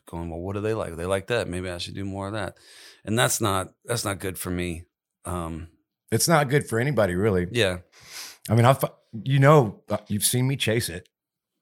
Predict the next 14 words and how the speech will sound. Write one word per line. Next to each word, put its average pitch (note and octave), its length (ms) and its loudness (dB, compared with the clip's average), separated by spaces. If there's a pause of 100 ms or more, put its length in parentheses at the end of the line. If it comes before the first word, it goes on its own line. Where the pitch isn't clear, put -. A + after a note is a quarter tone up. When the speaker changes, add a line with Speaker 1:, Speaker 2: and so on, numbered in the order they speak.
(600)
Speaker 2:
and G2+ 140 0
you G2 100 0
just - 220 -4
end A2+ 100 0
up F2+ 60 -6 (1800)
stepping B2 400 2
over A2+ 120 2
the F#2 100 -4
top A#2 340 2
and F#2+ 80 -4
stepping A2 340 -4
on G#2 100 0
your G2+ 140 2
own G2 240 -2